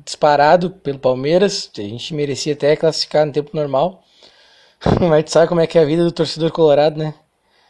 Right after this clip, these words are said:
Se não tiver drama, desgraçamento de cabeça,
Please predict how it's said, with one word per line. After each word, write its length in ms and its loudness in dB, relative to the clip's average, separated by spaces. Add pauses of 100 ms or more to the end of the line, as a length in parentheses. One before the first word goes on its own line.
(120)
Se 220 -12
não 100 -2
tiver 240 4
drama, 720 6
desgraçamento 680 0
de 60 -4
cabeça, 1300 0